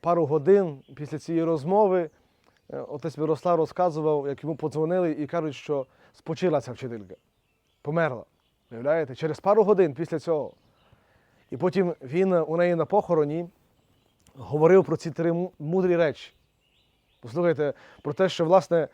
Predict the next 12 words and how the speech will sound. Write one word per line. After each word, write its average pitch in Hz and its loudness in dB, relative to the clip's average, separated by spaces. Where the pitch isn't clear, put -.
от 139 -6
є 185 8
вчителі, 170 0
на 143 -4
яких 165 -2
аж 165 0
хочеться 190 2
говорити 165 2
на 170 4
«ви», 160 2
котрі 170 -4
справді 185 4